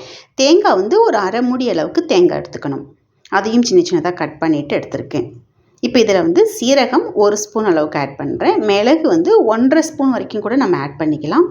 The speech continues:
மீன் குழம்புக்கு மிளகு வந்து எப்போதுமே ரொம்ப நல்லா இருக்கும். மசாலா பவுடர் ஆட் பண்ணிக்கலாம். தனியா பவுடர் மூணு ஸ்பூன் அளவுக்கு ஆட் பண்றேன். இது குழம்புக்கு நல்ல திக்னஸ் கொடுக்கும். நெக்ஸ்ட்டு ரெட் சில்லி பவுடர் ஒரு ஸ்பூன், டர்மரிக் பவுடர் ஹாஃப் ஸ்பூன் வரைக்கும் ஆட் பண்ணிக்கலாம்.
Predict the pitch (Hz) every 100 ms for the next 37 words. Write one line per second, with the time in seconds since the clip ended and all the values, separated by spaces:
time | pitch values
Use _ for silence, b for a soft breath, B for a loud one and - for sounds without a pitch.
0 | 285 269 370 - 208 165 - 330 202 196
1 | 214 202 220 - 170 240 320 185 190 170
2 | 151 151 151 151 - - - - _ _
3 | - _ _ _ 240 233 294 339 339 196
4 | 214 190 165 175 170 160 175 262 - B
5 | B 202 226 247 311 294 214 285 370 220
6 | 226 220 - 226 175 170 156 151 143 143
7 | 147 143 214 214 220 214 233 233 196 180
8 | 180 202 - 190 - 147 143 170 302 -
9 | - _ _ B B 214 208 - 311 208
10 | - 233 226 220 170 160 180 160 147 151
11 | - 208 339 - - _ _ _ _ _
12 | _ _ _ _ _ _ - _ - 269
13 | 311 330 - 208 185 240 494 - 220 190
14 | - 208 196 165 165 156 - 135 135 160
15 | 214